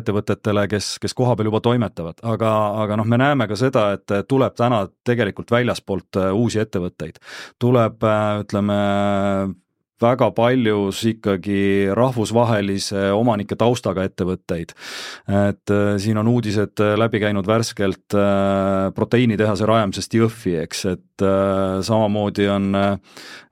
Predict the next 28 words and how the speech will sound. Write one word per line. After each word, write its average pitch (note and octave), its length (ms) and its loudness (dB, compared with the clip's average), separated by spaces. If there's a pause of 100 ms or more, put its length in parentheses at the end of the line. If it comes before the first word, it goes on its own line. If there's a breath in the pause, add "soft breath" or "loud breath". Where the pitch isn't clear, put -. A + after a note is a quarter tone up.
(240)
täna A2 240 2
veel G#2 160 0
küll G#2+ 220 0
lõplikku A#2 340 0
otsust A2 320 -2
ei G#2 160 2
ole G#2 400 2
vist G2+ 320 -6
investeeringu A2 540 0
osas, G#2+ 340 -4
äh, G2 680 0
omanikud G2+ 580 0
teinud, B2 360 2
aga G2 260 0
V A2 100 4
K G2+ 160 -2
G G#2 220 2
Plastik, G#2 480 -2
eks F2+ 320 -4
ju, F#2 160 -2
et, - 260 -6
äh, G2 240 2 (880 loud breath)
täna G#2 720 2
hetkel A2+ 480 0
me G#2 80 -2
näeme, A2 400 0
et - 180 -6
on G2+ 220 0